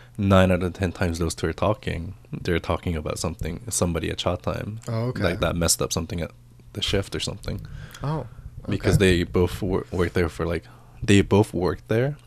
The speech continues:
Speaker 1: since, like, Chat Time opened up in London.
Speaker 2: Right.
Speaker 1: And then, so they're, like, the O G people.
Speaker 2: Right.
Speaker 1: And then, so now they have, like, shift manager positions. But, like,
Speaker 2: Okay, while still doing full-time at the office.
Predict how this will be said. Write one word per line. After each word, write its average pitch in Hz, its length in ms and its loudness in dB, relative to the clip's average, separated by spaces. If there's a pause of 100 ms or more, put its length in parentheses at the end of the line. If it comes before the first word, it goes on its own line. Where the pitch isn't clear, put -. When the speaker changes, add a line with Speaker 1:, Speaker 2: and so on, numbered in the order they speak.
(300)
Speaker 1:
since, 95 400 0
like, 85 160 0
Chat - 220 2
Time 85 160 0
opened 80 260 -6
up 80 160 -6
in 85 80 -6
London. 104 320 -4 (140)
Speaker 2:
Right. 95 220 -2 (500)
Speaker 1:
And 82 200 0
then, 80 240 -2
so 92 120 0
they're, 82 160 0
like, 82 140 0
the 85 200 -4
O 90 160 2
G 80 220 -2
people. 135 420 -2 (180)
Speaker 2:
Right. 98 480 -8
Speaker 1:
And 87 220 0
then, 85 200 -2
so 95 140 0
now 87 220 2
they 85 120 2
have, 82 160 -2
like, 80 140 -4
shift - 240 -2
manager 85 320 -4
positions. 90 560 -6 (1120)
But, 87 120 0
like, 85 200 0
Speaker 2:
Okay, 104 140 0
while 107 320 -2
still 113 220 -4
doing 104 220 -4
full-time 95 560 -6
at 85 120 -8
the 87 100 -6
office. - 500 -10